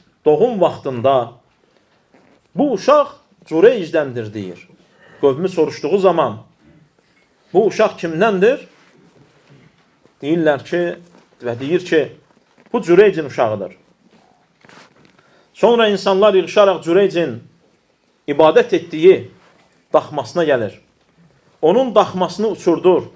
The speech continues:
özünü də döyürlər. Cüreyc onlardan soruşur, "Siz niyə məni döyürsünüz?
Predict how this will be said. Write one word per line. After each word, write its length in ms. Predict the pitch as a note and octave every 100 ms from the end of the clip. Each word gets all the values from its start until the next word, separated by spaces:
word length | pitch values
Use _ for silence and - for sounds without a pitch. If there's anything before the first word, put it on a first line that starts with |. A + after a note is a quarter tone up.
| _ _ _ _ _ _ _ -
özünü 300 | D3 D3 G#3
də 400 | E3+ F#3+ A#3 A3+ -
döyürlər. 460 | D3 C#3 C3 G#2 - - _ _ _ _ _ _ _ _ _ _ _ _ _ _ _
Cüreyc 340 | - F#3+ C4 A#3+
onlardan 380 | A3+ A3 A3 A3+
soruşur, 500 | A3 G#3 - A3 A#2 - _ _ _ _ - - - - - - _ _ _ _ _
"Siz 520 | - - D4 G3+ -
niyə 220 | B2+ G#3+ F4+
məni 300 | D4 G3 C#3
döyürsünüz? 540 | B2+ G#2+ - F2 -